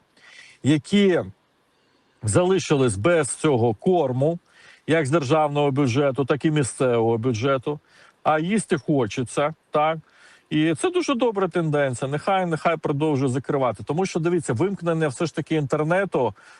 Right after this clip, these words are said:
е, це ж і вплив на економіку. Там же багато теж децифровізації було. Там же ж там і Яндекси, і маркетплейси,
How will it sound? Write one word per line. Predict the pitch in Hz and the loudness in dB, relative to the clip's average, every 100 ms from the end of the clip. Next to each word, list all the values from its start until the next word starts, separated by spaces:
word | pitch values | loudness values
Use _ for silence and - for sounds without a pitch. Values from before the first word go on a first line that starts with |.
| _ _ 127 | _ _ -4
е, | 120 | -2
це | - 175 | 0 0
ж | 160 - | -2 -2
і | 160 160 | 0 0
вплив | 139 - 160 139 | 0 0 0 0
на | 151 143 | 0 0
економіку. | 156 143 143 120 101 98 85 _ _ _ _ - _ - | 0 0 0 0 -2 -4 -6 _ _ _ _ -20 _ 0
Там | 156 165 | 2 4
же | 160 | 2
багато | 151 135 175 175 | 2 2 2 2
теж | 147 165 135 | 2 2 2
децифровізації | 143 - 143 156 143 127 135 143 131 123 110 | -2 -2 -2 0 2 2 2 2 0 0 0
було. | 104 107 101 98 | 2 2 2 2
Там | 143 147 | 0 0
же | 135 | -2
ж | 135 | -2
там | 139 123 | -2 0
і | 156 175 | 0 0
Яндекси, | 113 156 156 135 147 - - 151 139 | 2 2 2 0 -4 -4 -4 0 2
і | 139 | 2
маркетплейси, | 143 160 - 160 - 139 147 156 147 120 147 135 | 0 0 -2 -6 -4 -2 0 2 0 -2 -2 -2